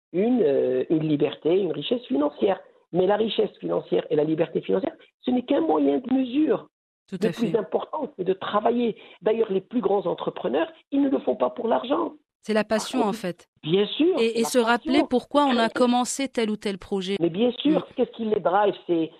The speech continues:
Speaker 1: j'ai un projet, je le réalise, je construis des immeubles, je les livre aux clients, je lance une marque, je la commercialise, je crée un nouveau modèle de voiture, je le mets en vente,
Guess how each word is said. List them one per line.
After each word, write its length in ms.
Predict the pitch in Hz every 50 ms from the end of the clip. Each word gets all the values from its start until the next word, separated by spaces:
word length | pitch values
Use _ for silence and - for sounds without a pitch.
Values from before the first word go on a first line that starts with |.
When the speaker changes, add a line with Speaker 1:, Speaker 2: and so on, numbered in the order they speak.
| _ _ -
Speaker 1:
j'ai 180 | - 165 196 196
un 80 | 190
projet, 460 | 185 - - 190 180 - 180 185 170
je 80 | - 131
le 80 | 135 139
réalise, 760 | 151 165 185 196 214 233 254 277 302 302 294 269 180 151 131 - - _ _ _ -
je 80 | 139
construis 440 | 175 180 196 208 190 - - 208 196
des 120 | 180 202 170
immeubles, 540 | 156 185 196 196 185 185 185 180 - 131 123
je 80 | 147
les 80 | 180 180
livre 240 | 165 175 160 - 147
aux 80 | 147
clients, 600 | - - 180 226 247 269 294 294 294 294 294 285 - - - - - 151
je 160 | 135 170 214
lance 280 | 202 214 214 202 -
une 200 | - 202 196 196
marque, 280 | 202 202 196 180 - -
je 80 | 127 131
la 80 | 151 -
commercialise, 960 | - 147 147 156 151 - _ - 214 214 214 233 254 294 311 311 311 285 165 160
je 60 | 202
crée 220 | 190 - - 196
un 80 | 208 196
nouveau 180 | 185 156 175
modèle 300 | 170 180 175 185 185 175
de 80 | 156 180
voiture, 420 | 160 - 185 180 - - 175 165 135
je 60 | 139
le 60 | 143 139
mets 100 | 143 151
en 120 | 170 202 202
vente, 380 | 226 277 285 302 311 294 -